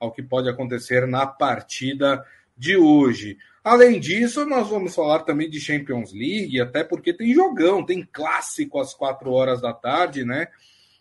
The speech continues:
Entre P S G e Manchester City. Rapaz, que jogão esse! Não dá pra desgrudar da televisão, né?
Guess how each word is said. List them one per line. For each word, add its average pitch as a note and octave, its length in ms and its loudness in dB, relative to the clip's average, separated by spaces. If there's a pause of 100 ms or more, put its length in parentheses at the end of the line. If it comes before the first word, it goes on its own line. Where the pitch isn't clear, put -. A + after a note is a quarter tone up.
(120)
Entre D#3 520 -2 (100)
P G#3+ 220 4
S F3 340 -2
G C3 420 2 (220)
e A3+ 160 2
Manchester G#3 960 0
City. D#3 520 -10
Rapaz, D3 600 -6
que D3 160 -14
jogão C#3 480 -6
esse! C#3+ 440 -6 (360)
Não F3+ 320 0
dá D3 240 2
pra F3+ 200 0
desgrudar D#3+ 840 0 (280)
da D3 280 2
televisão, D#3+ 960 0
né? D#3+ 280 -4